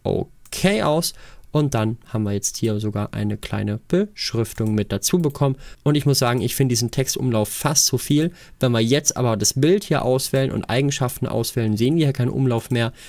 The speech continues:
weil nämlich dieses Bild jetzt in sozusagen so einem Feld von LibreOffice gelandet ist. Und das heißt, wir müssen das jetzt einmal auswählen und dann Rechtsklick auf dieses Feld auswählen, Eigenschaften und hier den Umlauf nochmal umstellen. Ähm, ich wähle jetzt hier mal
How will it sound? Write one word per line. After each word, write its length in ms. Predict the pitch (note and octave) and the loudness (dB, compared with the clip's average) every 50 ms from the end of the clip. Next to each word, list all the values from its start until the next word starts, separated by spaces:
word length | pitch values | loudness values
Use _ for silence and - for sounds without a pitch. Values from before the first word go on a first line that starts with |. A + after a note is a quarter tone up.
| - - - | -20 -10 -4
weil 320 | A#2+ A2 A2 A#2 C3 C3+ | -2 0 2 2 2 2
nämlich 300 | B2+ A#2+ A2+ A2+ A2+ - | 2 2 2 0 0 0
dieses 280 | B2+ A#2 A2 G#2+ - - | -2 -2 0 0 -2 0
Bild 260 | - B2+ C3 C3 A#2+ | 2 2 2 2 0
jetzt 180 | A2 - - | -2 -2 -4
in 200 | - - B2+ A#2+ | -4 -2 -4 -2
sozusagen 600 | G#2+ A#2 A2 G2+ - - G#2 - G#2+ G#2+ A2 A2 | 0 -2 -2 -2 -4 -6 -4 -2 0 0 0 0
so 80 | G2+ A2+ | 2 2
einem 180 | G#2+ G#2 G#2 G2+ | 2 2 0 0
Feld 460 | - - - D#3 E3 F3 D3+ C#3 - | -2 -2 0 2 2 2 0 0 0
von 180 | - A2+ G#2+ | 0 0 2
LibreOffice 600 | A2 A2+ - - G#2+ - - A2 - B2 A2+ - - | 2 0 0 -2 -4 -2 -2 -2 0 0 0 0 0
gelandet 440 | A#2 A2 G#2 G#2+ A2 A2+ A2+ - - | 0 0 0 0 0 0 -2 -2 0
ist. 240 | D3+ E3+ - - - - - - - - - - | 0 0 0 -2 -6 -14 -20 -20 -20 -20 -20 -4
Und 400 | - B2+ A#2 A2+ A2 - - - | -2 0 2 2 0 -2 -4 -4
das 200 | - A#2 A2 - | -4 -2 -2 0
heißt, 240 | - A2+ A2 - - | 0 0 -2 0 0
wir 60 | A2+ | 0
müssen 320 | A2 G2+ G2 - A2 G2 - | 0 2 2 0 -2 -2 -2
das 240 | - B2 - F3 - | -2 -2 0 0 0
jetzt 180 | - - - - | 0 0 0 0
einmal 260 | G2 G#2 A2 G2+ - | 0 0 -2 0 0
auswählen 420 | G#2+ A2+ B2+ - - C3+ C#3 C3 | 0 0 0 0 -2 -2 -2 0
und 240 | - A#2 A2 - A#2+ | -2 -4 -2 -2 -2
dann 180 | B2+ C#3+ C#3+ C3 | 0 0 0 0
Rechtsklick 640 | A#2+ A#2 C3 C#3+ D3+ - - - - - C3 - | 0 0 0 -2 -2 -2 -4 -4 -2 -4 -2 -2
auf 140 | A2+ G#2+ - | -2 -4 -2
dieses 260 | - A#2 G#2+ A2+ A2 | -2 -2 -2 -2 -2
Feld 260 | - - B2+ C#3 C#3+ - | -2 0 0 0 0 0
auswählen, 540 | - A#2 A2 - - - A#2 A#2 A2+ A2+ - - - - - - - - _ | -2 -2 -2 -2 -2 -2 0 0 0 -2 -4 -10 -18 -20 -20 -20 -20 -14 _
Eigenschaften 720 | - A#2 B2+ C3+ C3 B2+ - - A#2+ A2+ - - - B2 - - - - | 0 0 2 2 2 0 0 0 0 0 -2 -2 -6 -6 -8 -8 -8 -2
und 180 | - C3 B2 - | 0 0 0 0
hier 280 | - - F3+ G3 F#3+ | 0 2 4 4 4
den 140 | - A2+ G#2+ | 4 2 0
Umlauf 360 | - B2+ B2 A#2 A2 A2 - | 2 2 2 2 2 2 0
nochmal 260 | A#2+ A2 G2+ A2+ A2+ - | 0 0 2 2 2 2
umstellen. 540 | A#2 B2 A#2+ - - C3 C#3 D3+ F3 F3 - - - - - - - - | 2 2 2 2 2 2 2 2 0 -2 -6 -12 -18 -18 -18 -18 -8 -4
Ähm, 340 | A2 G#2+ G#2 G#2 G#2 G#2+ - - | -4 -2 -2 -2 -2 -4 -6 -10
ich 180 | - A#2+ - - | -10 -10 -6 -4
wähle 120 | G#2 G2+ | -4 -4
jetzt 140 | G2+ - - | -2 -2 -4
hier 120 | - G#2 G2+ | -4 -4 -6
mal 200 | - G2+ G#2 | -6 -6 -8